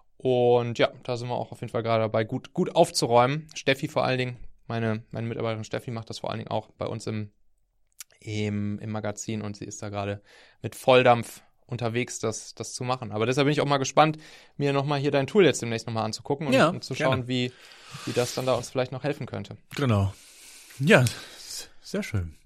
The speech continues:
Speaker 1: Gut, sa-, sag nochmal ganz kurz, weil wir wollen das Ganze ja hier in beiden Podcasts ausspielen. Ich
Speaker 2: Genau.
Speaker 1: hab jetzt schon gesagt, Machen Podcast ist meiner und du hast ja sogar zwei. Sag nochmal ganz kurz, wie die heißen, so dass
Speaker 2: Genau.
Speaker 1: meine Hörer auch,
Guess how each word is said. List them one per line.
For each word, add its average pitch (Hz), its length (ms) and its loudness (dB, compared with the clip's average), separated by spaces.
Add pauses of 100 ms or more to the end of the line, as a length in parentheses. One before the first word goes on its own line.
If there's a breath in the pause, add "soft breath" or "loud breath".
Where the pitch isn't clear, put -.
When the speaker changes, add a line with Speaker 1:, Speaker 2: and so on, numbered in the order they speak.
(100)
Speaker 1:
Gut, 254 320 4
sa-, - 200 4
sag 220 160 8
nochmal 226 220 6
ganz 220 160 6
kurz, 226 160 2
weil 185 100 4
wir 180 80 6
wollen 208 160 8
das 202 120 2
Ganze 202 200 4
ja 185 60 6
hier 180 100 4
in 165 80 2
beiden 202 280 8
Podcasts 214 360 0
ausspielen. 208 360 4
Ich 170 60 8
Speaker 2:
Genau. 131 120 10
Speaker 1:
hab 113 60 8
jetzt 101 80 2
schon 185 80 2
gesagt, 180 360 4
Machen 196 300 4
Podcast 196 340 2
ist 165 120 -4
meiner 190 340 6
und 165 120 0
du 180 80 6
hast 190 140 4
ja 185 100 2
sogar 160 240 6
zwei. 175 640 8
Sag 180 180 4
nochmal 196 200 4
ganz 185 160 2
kurz, - 160 0
wie 160 60 2
die 151 80 4
heißen, 185 260 4
so 175 80 4
dass 147 100 10
Speaker 2:
Genau. 156 140 8
Speaker 1:
meine 175 180 8
Hörer 170 280 8
auch, 160 180 4